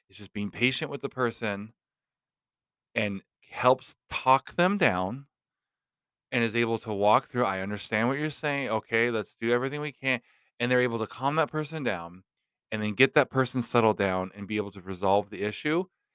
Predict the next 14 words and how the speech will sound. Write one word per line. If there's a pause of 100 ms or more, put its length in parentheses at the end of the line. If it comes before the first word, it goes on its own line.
(140)
you
ever
seen
that? (540)
Because
that
is
kinda
what
this
is
talking
about
here,